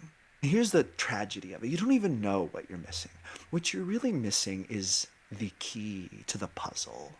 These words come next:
And you're looking at the puzzle, but you don't understand it. Not like I do. But I, I could show you the truth. Right? So it's like, I'm trying to get kind of like a level more honest with them. And then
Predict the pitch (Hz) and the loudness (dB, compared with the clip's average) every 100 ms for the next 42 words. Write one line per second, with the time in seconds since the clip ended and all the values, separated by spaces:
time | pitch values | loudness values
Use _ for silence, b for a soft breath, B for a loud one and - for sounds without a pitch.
0 | - 143 160 185 277 233 180 - 101 92 | 0 4 6 6 6 6 6 4 -2 -2
1 | 101 117 196 254 - 110 101 - - - | -4 -2 0 0 0 -2 2 4 4 2
2 | 98 92 - - - 131 107 92 - - | -2 -4 -8 -16 -6 -4 -4 -8 -8 -10
3 | - - - - - B B B - 101 | -10 -12 -14 -16 -16 B B B 0 4
4 | 107 147 135 90 87 - - - - - | 6 6 6 4 -2 -14 -20 -20 -20 -4
5 | 101 131 - - - 87 82 87 - - | 0 0 0 2 2 2 -4 -10 -16 -14
6 | - - - - - B B B - - | -6 -4 -4 -10 -18 B B B 2 10
7 | 120 117 160 156 131 - B B B 160 | 10 12 12 12 10 8 B B B 6
8 | 160 180 180 214 160 143 - 139 123 117 | 8 10 10 10 8 8 8 8 10 10
9 | 117 110 110 123 117 117 113 110 - 101 | 10 10 10 10 12 10 10 8 8 6
10 | 107 104 - - 117 - 127 120 120 131 | 8 6 4 4 2 4 8 10 8 4
11 | B B 139 135 143 170 151 135 | B B 6 10 10 10 8 6